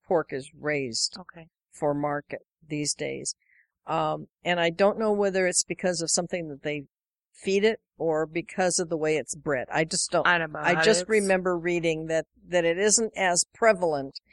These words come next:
Speaker 1: and that you don't have to be quite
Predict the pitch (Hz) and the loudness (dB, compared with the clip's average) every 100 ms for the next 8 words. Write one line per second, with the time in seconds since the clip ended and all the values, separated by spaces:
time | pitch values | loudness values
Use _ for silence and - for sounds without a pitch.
0 | - - _ - 226 214 190 185 190 - | -20 -20 _ 4 6 6 4 2 -2 -2
1 | 196 196 196 - 196 - 190 180 175 - | 0 2 2 2 0 0 -4 -4 -6 -2
2 | 196 202 | 0 2